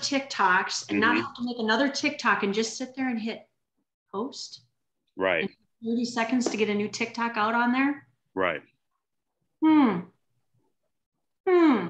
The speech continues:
Speaker 1: Kinda like doing templates for posting ads.
Speaker 2: Mm-hmm.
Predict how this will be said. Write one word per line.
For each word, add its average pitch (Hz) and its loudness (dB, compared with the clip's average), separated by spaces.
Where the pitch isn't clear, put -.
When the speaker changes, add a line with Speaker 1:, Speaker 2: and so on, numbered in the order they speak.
Speaker 1:
Kinda 349 4
like 277 2
doing 247 4
templates - -2
for 226 -2
posting 214 -4
ads. 196 -6
Speaker 2:
Mm-hmm. 101 0